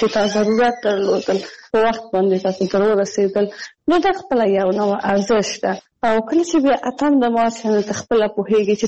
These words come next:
ټوله نړۍ کې لمانځل کېږي او ته بیا هغه نه کولی شې ستا ورځ ولمانځې، یا هم یا حتی یو څوک درته تبریکي هم درد نه کړي، نو ځان، خپل ځان سره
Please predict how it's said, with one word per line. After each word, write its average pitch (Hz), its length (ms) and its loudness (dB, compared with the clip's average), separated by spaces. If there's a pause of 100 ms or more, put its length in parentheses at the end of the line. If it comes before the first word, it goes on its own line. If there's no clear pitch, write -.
ټوله 311 220 4 (220)
نړۍ 254 300 2
کې 233 140 0
لمانځل 190 440 2 (120)
کېږي 208 380 2 (320)
او 208 80 2 (120)
ته 277 140 0
بیا 226 200 4
هغه 240 200 0
نه 330 120 0
کولی 190 300 0
شې 180 160 -6
ستا 185 180 -2
ورځ 190 640 0 (120)
ولمانځې، 202 460 2 (120)
یا 202 140 2
هم 202 220 0
یا 196 140 0
حتی 214 280 -2 (100)
یو 214 160 2
څوک 269 220 0
درته 208 200 -2 (120)
تبریکي 208 500 0
هم 240 120 0 (120)
درد 247 220 2
نه 247 120 2
کړي، 262 200 2
نو 247 60 2 (100)
ځان، 330 140 2 (420)
خپل 320 200 0 (120)
ځان 311 160 2 (100)
سره 190 180 0